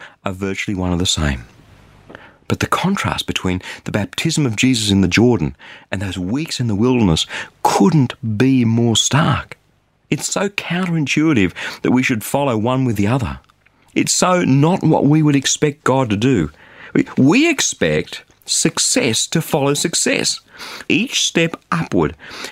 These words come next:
each step better than the last. But God has a different plan, a different template of success.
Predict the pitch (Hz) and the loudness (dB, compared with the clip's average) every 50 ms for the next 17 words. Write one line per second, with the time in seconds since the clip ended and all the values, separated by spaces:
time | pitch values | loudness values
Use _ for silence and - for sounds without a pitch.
0 | - _ _ - 202 202 - - - - 190 180 190 - - 107 98 - - 135 | -16 _ _ 0 0 0 0 -2 0 0 0 0 -2 -4 -8 -10 -4 0 0 2
1 | 156 160 135 123 110 117 110 113 107 107 127 127 107 78 67 - - - - _ | 2 2 0 0 0 0 0 0 0 0 0 0 0 -2 -4 -6 -10 -12 -16 _
2 | _ _ _ _ _ _ _ _ _ _ _ _ _ _ - - - - 175 196 | _ _ _ _ _ _ _ _ _ _ _ _ _ _ -4 -2 0 0 2 2
3 | 196 180 127 117 175 180 - 180 120 - 80 71 64 - - _ _ _ _ _ | 2 0 0 0 -2 0 0 -2 -2 -2 -4 -6 -6 -8 -14 _ _ _ _ _
4 | _ _ _ _ - - - _ - 190 196 - - 196 196 - - - - - | _ _ _ _ -12 -12 -8 _ -8 -8 -6 -4 -4 -4 -4 -6 -8 -16 -20 -20
5 | _ _ - - 135 135 135 - 131 123 - - - 117 - - 92 98 - - | _ _ -6 -2 -2 -2 -2 -2 -4 -4 -4 -4 -2 -2 0 -2 -2 -2 -2 -2
6 | - 87 73 71 - - | -2 -4 -4 -6 -6 -8